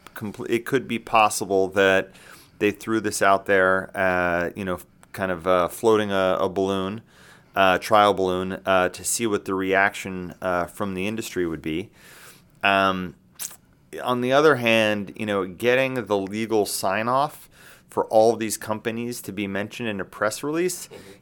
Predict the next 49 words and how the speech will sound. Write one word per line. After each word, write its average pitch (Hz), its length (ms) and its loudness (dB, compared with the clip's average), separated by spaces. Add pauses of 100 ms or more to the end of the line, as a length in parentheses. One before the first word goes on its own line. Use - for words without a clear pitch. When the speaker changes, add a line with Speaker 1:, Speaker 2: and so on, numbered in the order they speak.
(120)
Speaker 1:
in 135 120 0
and 135 100 2
of 120 120 6
itself 113 520 2
must 107 200 -4
have 95 120 -4
been 98 180 -2
a 90 60 0
Speaker 2:
That's - 100 -16
a - 20 -16
good 95 220 -10
Speaker 1:
complete 135 280 -4
Speaker 2:
point. - 80 -10
Speaker 1:
nightmare. 104 800 -2
Speaker 2:
Yeah. 113 180 -8 (140)
Speaker 1:
So - 140 -2
I 120 80 6
just 123 180 -4
don't 131 220 2
see 127 240 0
that 110 200 4
they 104 140 4
spent 117 380 -2
the 98 100 -10
time 110 540 2
to, 104 140 -2
like, 95 380 2
get, 104 280 2
you 107 100 -6
know, 87 300 -2 (180)
baml, 117 540 -2
Morgan 110 420 -4
Stanley, 110 920 -4
Citadel's, 104 1040 0 (400)
you 107 100 -6
know, 98 160 2
legal, 101 800 2
uh, 101 60 0
and 90 200 -2
compliance 110 480 -2
team 95 200 -12
to 85 60 -8
sign 101 280 -4
off 104 180 -2
on 98 180 0
this 90 140 -8
press - 340 -2
release 156 320 -2
just, - 360 -4